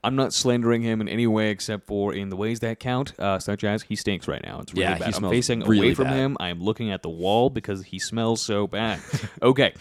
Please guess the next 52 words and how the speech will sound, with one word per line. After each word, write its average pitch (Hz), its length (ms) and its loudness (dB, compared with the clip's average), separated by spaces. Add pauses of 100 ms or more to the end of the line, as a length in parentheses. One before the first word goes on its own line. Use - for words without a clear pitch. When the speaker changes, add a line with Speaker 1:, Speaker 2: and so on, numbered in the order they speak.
(400)
Speaker 1:
Uh, 117 280 6 (100)
so, 139 520 8 (300)
my 113 200 2
answer, 113 500 0 (200)
I 104 140 4
already 110 180 4
told 107 280 0
you, 110 220 0 (220)
generally. 98 400 -2
Speaker 2:
Yeah. - 220 -8 (180)
Speaker 1:
I 98 520 0 (440)
will 98 680 0 (680)
actually 202 500 0
actively 92 460 -8
ask 104 300 -2
people, 113 320 2
which 101 160 0
I 85 80 0
would 87 120 -4
say 90 140 -6
is 87 120 -8
even 85 160 -10
more 113 240 2
uncomfortable 113 520 0
because 98 260 -6
then 90 120 -6
you 90 60 -6
have 85 120 -8
to, 90 80 -8
like, 87 140 -8
do 85 160 -10
a 80 40 -14
growling 87 520 -4
sneer 104 400 -2
at 95 120 -2
them. 107 240 -2 (260)
Speaker 2:
And 110 260 0
let 110 100 0
me, 104 280 2
let 104 140 -4
me 104 60 0
say 101 200 -2
this. 92 220 -4
The 101 120 -4
reason 101 300 -2
why 98 140 0
you 90 180 -4
ask 92 380 -4
is 90 120 -6
because 90 380 -6
this - 240 -8
ge-, 80 100 -10